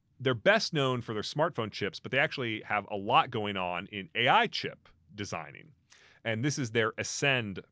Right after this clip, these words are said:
product line. And what they're really hoping to do is to break the nvidia dominance of the A I chip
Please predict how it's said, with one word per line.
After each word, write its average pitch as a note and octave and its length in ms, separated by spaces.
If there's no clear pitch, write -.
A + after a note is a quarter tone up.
product E2+ 400
line. C#2 300
And B2+ 140
what C#3+ 180
they're G#3 200
really F#3 260
hoping C3 400
to A2+ 120
do F#2+ 500
is C#3 160
to C3 100
break C3 560
the A2 500
nvidia G#2+ 600
dominance E2 800
of F2 280
the F#2 180
A F#2 80
I E2 240
chip - 240